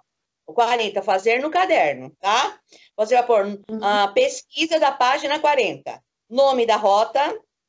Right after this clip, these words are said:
Speaker 1: quando ela foi criada, tá? Bem, bem sintética. Rota da Seda, que é o nome dela, tá? Ela é uma das mais antigas, ah, rota, o caminho, com-, caminho comercial do mundo. Ela foi,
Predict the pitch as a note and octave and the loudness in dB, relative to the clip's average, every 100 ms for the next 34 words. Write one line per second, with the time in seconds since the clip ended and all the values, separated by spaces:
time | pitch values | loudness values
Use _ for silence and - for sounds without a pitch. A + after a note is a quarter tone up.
0 | _ - C#4+ C#4 A3+ A3+ G#3+ G#3 F#3+ F3+ | _ -2 0 2 2 2 -4 -2 0 2
1 | F#3 G#3 A#3 D4+ D#4+ G3 F#3+ A#3+ E4 F#4 | 2 0 -2 -2 -4 -2 0 0 -2 -4
2 | _ _ - D#4 F#4+ A4 G#4 - - D#4 | _ _ -10 -8 -8 -10 -10 -14 -8 -6
3 | A4 - F#4 G#4 C#4 A3 F#3 F#3+ - - | -6 -6 -8 -2 0 0 -2 -8 -8 -4
4 | B3 A#3+ A#3+ G#3 F3+ - G3+ A#3 B3 A#3 | 0 0 0 0 -2 -2 0 2 2 0
5 | A#3 A3+ A3 G3 F#3 F3+ F3 E3 D#3+ E3+ | 0 -2 -4 -4 -2 -4 -6 -4 0 2
6 | G#3 A#3 F#3 G3+ A3 B3+ - _ _ G#3+ | 2 2 0 0 0 -2 -6 _ _ 0
7 | G#3+ G#3+ G#3+ G3+ G3+ G3 F#3+ C#4 F4 D#4 | 2 2 0 0 -2 -2 -2 -2 -2 0
8 | C#4+ C4 B3+ G#3 A3 G#3+ - G#3 G3 F#3+ | -2 -2 -6 -2 -2 -2 -4 -2 0 0
9 | F#3+ A3 A3 G3+ _ F#3+ F#3 G3 G#3 G3+ | 2 2 0 -8 _ -6 -4 0 0 0
10 | F#3 G3+ F#3 - G#3+ G3 G#3 G3+ G#3+ G#3+ | -4 -8 -6 -2 -2 -2 -2 -2 -4 -6
11 | G3+ G3+ G3+ F#3 F#3 F#3 G3 A3 A#3 A#3 | -6 -4 0 0 -2 -4 0 2 0 0
12 | A#3 A#3 _ _ _ - A3+ A3+ G#3+ G#3+ | -2 -2 _ _ _ -2 2 2 2 2
13 | G#3+ G3+ G3+ F#3+ F3+ E3+ | 4 4 2 0 -6 -10